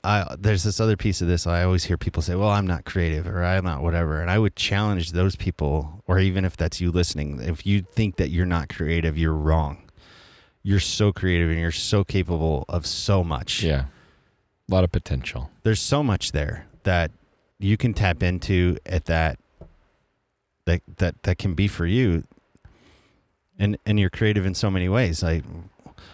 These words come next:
Speaker 1: whether it's the way you get to work, you,
Speaker 2: Mm-hmm.
Speaker 1: you picked a route, and that's, that's making a
Speaker 2: Mm.
Speaker 1: series of choices
Speaker 2: Mm-hmm.
Speaker 1: that are against the norm, and that's creative.
Speaker 2: Mm-hmm.
Speaker 1: That's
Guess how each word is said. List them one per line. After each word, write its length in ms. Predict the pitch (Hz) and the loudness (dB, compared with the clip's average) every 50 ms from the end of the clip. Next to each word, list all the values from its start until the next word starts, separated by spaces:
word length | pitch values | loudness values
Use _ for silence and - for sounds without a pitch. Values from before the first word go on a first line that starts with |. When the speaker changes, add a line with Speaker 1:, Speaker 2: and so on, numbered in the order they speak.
| - _ _ | -20 _ _
Speaker 1:
whether 180 | 107 113 113 | 0 0 2
it's 120 | 110 98 - | 0 0 0
the 80 | - 90 | 0 2
way 160 | 80 95 110 | 2 2 2
you 160 | 113 107 110 | 2 2 2
get 180 | 101 120 110 - | 2 0 0 0
to 80 | 113 | 0
work, 380 | 101 95 117 123 - - - - - - - - - - | 0 2 0 0 -2 -4 -10 -12 -12 -16 -20 -20 -12 -4
you, 180 | - 120 101 101 | 0 2 2 4
Speaker 2:
Mm-hmm. 100 | 107 104 | 4 2
Speaker 1:
you 60 | 107 107 | 2 2
picked 240 | - 147 117 - | 0 -2 0 0
a 60 | 123 107 | 0 2
route, 300 | 104 120 127 104 90 90 | 2 2 2 2 0 0
and 100 | 87 95 | 0 0
that's, 300 | 104 101 - - - - _ _ _ _ _ _ _ _ _ _ _ _ _ - | 0 0 0 -2 -6 -6 _ _ _ _ _ _ _ _ _ _ _ _ _ -4
that's 220 | 101 90 - - | -2 -2 -2 -4
making 520 | 95 104 101 104 - 117 107 101 98 90 85 - - - - - | -2 -2 -2 0 0 0 0 0 -2 -4 -6 -12 -16 -12 -4 -2
a 40 | |
Speaker 2:
Mm. 100 | 139 120 | 0 0
Speaker 1:
series 340 | 98 - - 110 104 101 95 | 0 0 0 2 2 2 2
of 120 | 110 101 - | 0 -2 -2
choices 600 | - - 107 92 - - 104 107 104 - - - - | -2 0 0 0 0 0 0 0 -2 -2 -4 -2 0
Speaker 2:
Mm-hmm. 360 | 110 104 87 - 117 110 123 120 - _ - | 0 0 0 0 0 0 0 -2 -4 _ -6
Speaker 1:
that 160 | 87 95 95 92 | 0 0 2 2
are 60 | 90 | 2
against 300 | 92 90 98 90 - - | 2 2 0 0 0 -2
the 40 | 123 | 0
norm, 260 | 110 101 90 92 95 | 2 2 2 2 2
and 60 | 101 95 | 2 0
that's 180 | 101 - - | 0 0 -2
creative. 500 | - - - 139 170 185 95 71 - - - - | -4 -2 0 0 2 2 0 -2 -2 -4 -4 -2
Speaker 2:
Mm-hmm. 300 | 95 80 87 107 110 104 104 - - - | 0 2 2 2 2 2 0 -4 -8 -2
Speaker 1:
That's 420 | - 87 95 - - - - - | 0 0 0 0 -2 -6 -8 -8